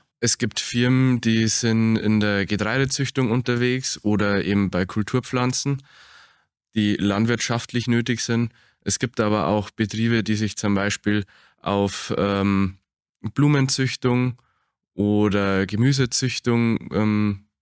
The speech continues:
spezialisiert haben. Und da denkt man erstmal, ja, es ist ja alles irgendwie die Pflanze,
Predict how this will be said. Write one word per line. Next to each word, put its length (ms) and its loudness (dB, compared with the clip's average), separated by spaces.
spezialisiert 880 -2
haben. 420 -2
Und 760 0
da 160 0
denkt 280 0
man 160 2
erstmal, 520 0
ja, 300 0
es 260 -2
ist 180 -2
ja 160 -2
alles 320 0
irgendwie 320 0
die 100 -4
Pflanze, 580 -2